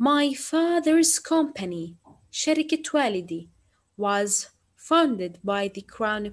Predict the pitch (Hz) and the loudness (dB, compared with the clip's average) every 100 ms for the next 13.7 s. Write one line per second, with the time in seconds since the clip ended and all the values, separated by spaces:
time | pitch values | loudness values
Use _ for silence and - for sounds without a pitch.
0 | - 415 330 185 - - - _ _ - | -10 -4 -4 -2 -2 -4 -6 _ _ -20
1 | - _ 214 208 202 269 262 226 - 240 | -20 _ -4 -2 -2 0 -2 -4 -4 -4
2 | 269 269 311 320 - - 254 339 262 214 | -4 0 0 -2 -10 0 4 6 4 2
3 | 190 185 - 196 - 302 - 220 - 185 | -2 -4 -6 -8 -2 0 2 2 -2 -4
4 | - 202 - 180 175 170 _ - - _ | -8 -12 -10 -12 -12 -14 _ -20 -20 _
5 | - 302 - 254 226 220 214 220 269 277 | -4 0 0 0 -2 -4 -2 0 0 -2
6 | 262 - 254 254 - _ _ _ 226 208 | -4 -4 -6 -8 -20 _ _ _ -4 0
7 | 180 208 254 262 240 214 226 180 170 - | 0 0 0 0 -2 -4 -6 -6 -12 -10
8 | 226 233 226 220 254 262 202 196 220 226 | -6 -4 -2 -2 -2 -4 -6 -6 -4 -4
9 | 196 202 226 254 190 - - _ _ _ | -4 -4 -4 -4 -6 -12 -18 _ _ _
10 | _ _ - _ - _ _ 220 214 208 | _ _ -20 _ -20 _ _ -4 0 -2
11 | - 240 220 226 226 226 277 277 254 320 | 0 -2 -2 -2 -2 0 2 2 0 -2
12 | 415 - - - 220 220 208 202 196 190 | -2 -2 -6 -6 -4 -2 -2 -2 -2 -4
13 | 202 196 190 180 180 180 | -4 -4 -4 -4 -6 -8